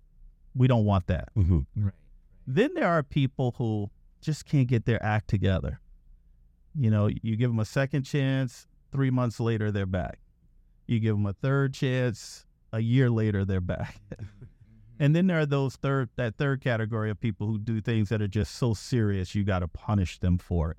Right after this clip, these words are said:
Speaker 3: Yes.
Speaker 1: So for, with regard to the first category,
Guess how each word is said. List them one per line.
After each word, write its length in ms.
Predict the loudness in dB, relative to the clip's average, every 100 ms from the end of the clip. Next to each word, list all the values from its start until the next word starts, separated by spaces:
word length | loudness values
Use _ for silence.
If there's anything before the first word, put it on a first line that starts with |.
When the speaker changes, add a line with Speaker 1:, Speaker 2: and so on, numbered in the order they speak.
| -12
Speaker 3:
Yes. 540 | -6 -2 0 -2 -4 -16 _
Speaker 1:
So 400 | -4 0 0 -4 -8
for, 300 | -2 0 0
with 220 | -2 -4 -2
regard 440 | -2 0 0 0
to 100 | -2
the 120 | -2 -2
first 300 | -2 -4 -2
category, 640 | -2 -2 -2 0 0